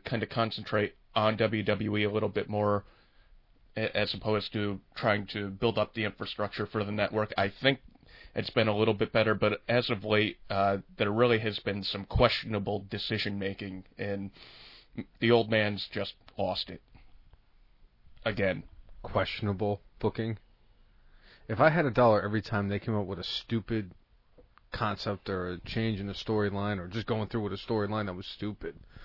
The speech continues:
Speaker 2: I could own the W W E.
Speaker 1: Now, like, w-, what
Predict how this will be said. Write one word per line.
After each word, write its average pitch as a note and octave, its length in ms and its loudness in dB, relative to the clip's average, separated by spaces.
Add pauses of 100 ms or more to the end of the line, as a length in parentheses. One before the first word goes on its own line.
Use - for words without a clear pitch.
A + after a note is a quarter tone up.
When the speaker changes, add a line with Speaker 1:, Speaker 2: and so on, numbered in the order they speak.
(160)
Speaker 2:
I F3+ 160 12
could D3+ 220 4
own D#3+ 220 10
the A#2+ 80 8
W G#2 300 4
W F#2 360 -6
E. - 160 -14 (760)
Speaker 1:
Now, D3 360 12 (600)
like, C3+ 260 4 (1400)
w-, A2 220 -6 (840)
what B2+ 300 8